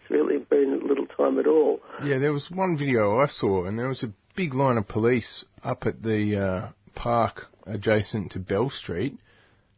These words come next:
Speaker 2: and all of the United Patriots Front people started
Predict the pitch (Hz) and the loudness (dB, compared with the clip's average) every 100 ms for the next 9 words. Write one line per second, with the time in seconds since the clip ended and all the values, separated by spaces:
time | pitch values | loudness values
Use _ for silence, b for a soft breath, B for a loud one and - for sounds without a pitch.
0 | _ 123 123 120 120 120 120 120 - - | _ -4 0 4 4 2 0 -2 -8 -4
1 | 135 147 117 104 113 107 101 98 - _ | -2 0 -2 -4 0 2 0 -4 -10 _
2 | - 113 113 113 107 92 - 120 - 131 | -12 -4 -2 0 -2 -4 -4 -4 -2 0
3 | 110 - - - 107 104 - - - _ | 0 -2 -10 -6 -4 -4 -8 -20 -20 _
4 | _ b b b b _ - 123 104 110 | _ b b b b _ -4 -2 -2 -2
5 | 98 - 113 107 101 | -4 -2 0 2 0